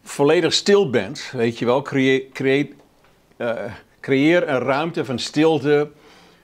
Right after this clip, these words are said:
ja, volle aandacht, weet je wel, ehm, zodat ik tot je kan spreken. Zo is het natuurlijk niet. Daar gaat het ook niet om, hè.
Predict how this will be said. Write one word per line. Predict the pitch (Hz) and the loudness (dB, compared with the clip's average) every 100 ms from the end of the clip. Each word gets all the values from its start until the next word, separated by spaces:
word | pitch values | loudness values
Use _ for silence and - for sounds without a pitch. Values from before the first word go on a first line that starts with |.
| _ _ | _ _
ja, | 131 135 | -4 -2
volle | - 170 175 | 0 2 4
aandacht, | 147 160 170 147 147 143 - | 2 0 2 2 0 -2 -2
weet | 135 135 135 | 0 0 0
je | |
wel, | 131 123 123 127 - - - - _ _ - | 2 2 0 -4 -12 -16 -20 -20 _ _ -4
ehm, | 110 117 113 113 113 110 156 - _ _ _ _ | 0 0 0 -2 -6 -10 -16 -20 _ _ _ _
zodat | - 147 143 | -4 -2 0
ik | 143 | 0
tot | 160 | 0
je | 151 | 0
kan | 143 131 | -2 -2
spreken. | - - 135 131 123 95 | -4 0 0 0 -4 -2
Zo | 156 | 0
is | 175 175 | 0 0
het | 170 | 0
natuurlijk | 143 127 107 104 | 0 0 -2 -2
niet. | 104 90 - - | -6 -10 -12 -10
Daar | 123 | -8
gaat | - 151 147 | -4 -2 -2
het | 143 | 0
ook | 123 113 | -2 0
niet | 110 113 | -2 -2
om, | 95 - - _ | -6 -8 -18 _
hè. | - 123 | -4 -2